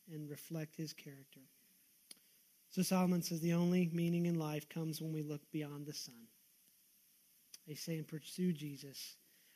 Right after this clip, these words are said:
We can get caught up into trying to find everything. And, and honestly,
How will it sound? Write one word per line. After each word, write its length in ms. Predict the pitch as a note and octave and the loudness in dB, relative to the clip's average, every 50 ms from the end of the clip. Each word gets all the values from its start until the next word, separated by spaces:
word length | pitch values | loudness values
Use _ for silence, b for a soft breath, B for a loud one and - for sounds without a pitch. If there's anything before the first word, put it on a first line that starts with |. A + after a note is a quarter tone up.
| B - | B 0
We 120 | F3 F3 | 2 2
can 180 | E3 - F3+ F3+ | 4 4 4 4
get 180 | D#3+ F3+ F3 | 2 2 -2
caught 280 | - - E3+ F3 F3 E3+ | -4 -2 0 2 2 4
up 180 | F3 E3+ E3 - | 2 2 0 -2
into 160 | D#3 D#3 D3+ | -4 -4 -4
trying 220 | - - E3 E3+ | -4 -4 -2 -2
to 80 | E3 D#3 | -2 -2
find 280 | - E3+ E3 D#3+ D#3+ | -2 -2 -2 -2 -2
everything. 560 | F3 F3 E3+ E3 E3 F3+ E3 - E3+ D#3+ D#3+ E3+ | -2 -2 -2 2 2 2 2 0 -2 -4 -2 -2
And, 140 | E3+ F3 F3+ | -2 -2 0
and 120 | F3 F3 F3+ | 0 0 2
honestly, 600 | F3+ F#3 G3 G#3 G3+ G3 - - F#3+ F3+ F3 B | 2 4 4 4 2 2 0 2 2 2 2 B